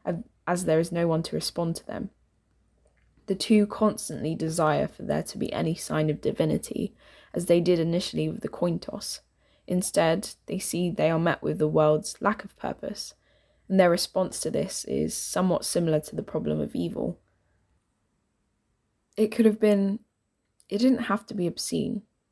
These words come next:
It could have been a bird out of season, dropping bright feathered on my shoulder.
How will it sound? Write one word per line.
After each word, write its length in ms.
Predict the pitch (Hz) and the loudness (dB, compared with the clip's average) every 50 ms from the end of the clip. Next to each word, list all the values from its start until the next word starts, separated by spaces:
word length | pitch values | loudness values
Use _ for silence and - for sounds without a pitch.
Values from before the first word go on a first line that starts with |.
| _ _ _ _ _ | _ _ _ _ _
It 80 | - 190 | -6 -4
could 160 | 196 - 208 | 0 2 2
have 100 | 190 190 | 2 2
been 380 | - 180 175 170 170 165 190 - _ _ _ _ - | 0 0 0 0 0 -2 -4 -6 _ _ _ _ -6
a 80 | - - | -2 2
bird 300 | 190 190 190 185 185 170 | 4 6 6 6 6 6
out 180 | 151 123 - | 4 2 2
of 120 | 147 180 - | 0 -2 -2
season, 560 | - - 180 180 165 - 147 139 - 175 - _ _ | -2 0 0 2 2 0 -2 -4 -4 -6 -8 _ _
dropping 420 | - 190 190 185 - 196 170 170 | 0 0 0 2 0 -2 -2 -2
bright 300 | 170 - 175 165 - - | 2 2 4 2 2 0
feathered 360 | - - - 170 165 165 147 | -4 -2 0 0 0 0 -2
on 140 | - 135 143 | -4 -2 -2
my 140 | 143 139 - | -2 -4 -4
shoulder. 500 | - - - 151 156 151 - - 90 - | -6 -4 -2 -2 0 0 -2 -4 -6 -8